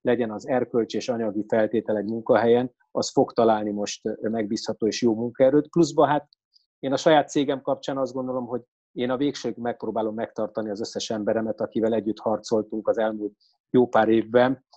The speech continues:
Ö, nekünk van egy, egy business planünk a következő viszonylag sok hónapra, amiben meg tudjuk tartani az embereinket állami támogatással, de állami támogatás nélkül is.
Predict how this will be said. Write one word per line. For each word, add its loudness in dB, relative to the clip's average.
Ö, 2
nekünk -2
van 4
egy, -2
egy -2
business -2
planünk -2
a 0
következő 0
viszonylag 0
sok -2
hónapra, 2
amiben -2
meg 0
tudjuk -6
tartani -2
az -4
embereinket -2
állami 2
támogatással, -8
de -8
állami -8
támogatás -8
nélkül -2
is. 0